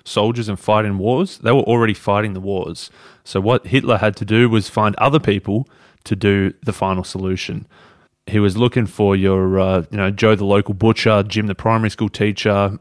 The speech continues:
maybe Uncle George, who was, uh, used to work at the supermarket. These were the types of people that they had to get on board to fight all of the wars that they were trying to fight at the same time.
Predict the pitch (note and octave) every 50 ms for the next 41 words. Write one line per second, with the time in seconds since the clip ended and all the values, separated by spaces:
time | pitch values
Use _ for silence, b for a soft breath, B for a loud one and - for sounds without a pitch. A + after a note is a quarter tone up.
0 | _ - A#2 A2 G#2 G2+ G2+ G2 G#2 G#2 - G#2 G2 G2 G#2 G#2+ G#2+ G#2+ G#2+ G#2+
1 | G#2+ - - - G#2 G2+ G2 G2+ G2+ G2 F#2+ - A2 G#2 G#2 G2 G2 - B B
2 | B B B G#2+ G#2 - - A2+ G2 G2+ G2+ G2 - F#2 - - - B2 A2+ G#2
3 | - A2 A2 G#2 G#2 G2+ - A#2+ G#2+ - - B B B B - A#2 E3+ E3+ F#3
4 | F3+ D#3+ - - A#2+ A#2 - - G#2 - - G#2+ A2+ - - G2+ F#2+ - b b
5 | b b - G#2 G2 F#2+ - G#2+ G#2 - G#2 F#2+ G#2 F#2+ G2 G2 F#2 F2 F#2 G2+
6 | G#2+ B2+ C#3+ E3+ F3+ E3 b b b b b - F#2+ - - G2 F#2+ - - -
7 | A#2 A2 G#2+ G#2 F#2+ G2 F#2 F#2+ G2+ G2 G2 F#2+ F#2+ G2 G#2 G2 G#2 - - -
8 | A2 - F#2+ - - G#2 F#2+ F#2+ F#2 - - - F#2 F#2+ F#2 - - F#2+ F#2+ G2
9 | F#2+ F2+